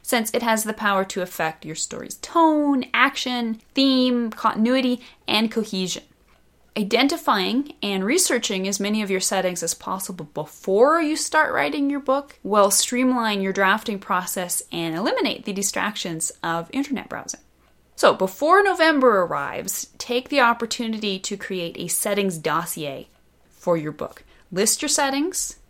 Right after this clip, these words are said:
collect photos, and bookmark websites for research so you don't have to waste time surfing.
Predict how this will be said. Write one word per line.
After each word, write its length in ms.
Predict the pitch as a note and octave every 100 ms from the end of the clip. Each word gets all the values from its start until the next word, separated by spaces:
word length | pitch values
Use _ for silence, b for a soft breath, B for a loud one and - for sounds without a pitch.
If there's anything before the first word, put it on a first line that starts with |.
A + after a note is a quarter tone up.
| -
collect 320 | - F3 -
photos, 680 | - G3 B3+ C4+ C#4+ C#4+ - b b b b -
and 360 | A#3 G#3+ G3+ -
bookmark 580 | E4 - F4+ D4 D4 A3+
websites 640 | A3 A#3 - G#3 F#3 -
for 180 | - F#3
research 400 | G3 A3 - G#3
so 160 | - G3+
you 180 | F3+ F3
don't 520 | E3 F#3+ G3 G3 G3+
have 280 | G3 F3 -
to 100 | E3
waste 420 | D#3+ D#3+ - -
time 300 | - D#3+ D3
surfing. 520 | - D#3 C#3 - -